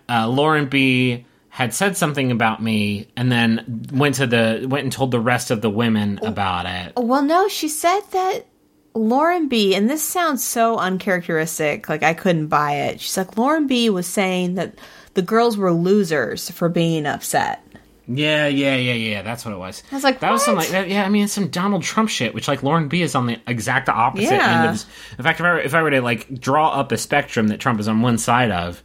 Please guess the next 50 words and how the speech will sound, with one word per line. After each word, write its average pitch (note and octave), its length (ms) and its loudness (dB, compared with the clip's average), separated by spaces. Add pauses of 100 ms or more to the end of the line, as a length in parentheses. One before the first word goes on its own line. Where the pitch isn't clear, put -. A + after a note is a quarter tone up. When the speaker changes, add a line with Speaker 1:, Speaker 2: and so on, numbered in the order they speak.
Speaker 2:
Lauren F#3+ 240 0
B C3+ 60 2
Speaker 1:
Lauren D#3+ 180 0
B - 140 2
Speaker 2:
would, C#3 60 0
yeah. B2+ 80 2
Speaker 1:
might C#3 220 0
actually C3 360 0
be A#2+ 140 0
the A2 140 0
antithesis A#2+ 500 -2
of F#2+ 120 -4
it. F3+ 40 -4
Speaker 2:
No, G3 120 -2
she'd F#3 200 -8
be G3 80 -4
on F#3 120 -4
the D3+ 80 -2
other A#2 240 4
Speaker 1:
Um, - 20 2
Speaker 2:
side. G#2 180 0 (540)
Speaker 1:
and D3+ 180 2
so C3+ 680 2 (140)
it C#3 120 2
was C3+ 80 4
like, C3 200 0
"Okay, E3+ 220 0
but C#3 300 0
every E3 260 -2
woman E3 340 0
c-, C3 140 -8
then C#3 160 2
confronted D#3 500 0
you B2+ 80 4
about, A#2 220 0
like, A#2 240 -4
talking C#3 340 0
about A#2+ 200 2
this B2+ 160 -6
with A#2 120 -4
Ben, D3+ 300 4
and A#2 560 0
you A#2+ 140 -4
straight C3+ 320 0
up A#2 160 -2
lied." A2+ 320 0
And G2+ 80 -4
she A2+ 40 -6
was A#2 60 -4
like, G#2+ 220 -2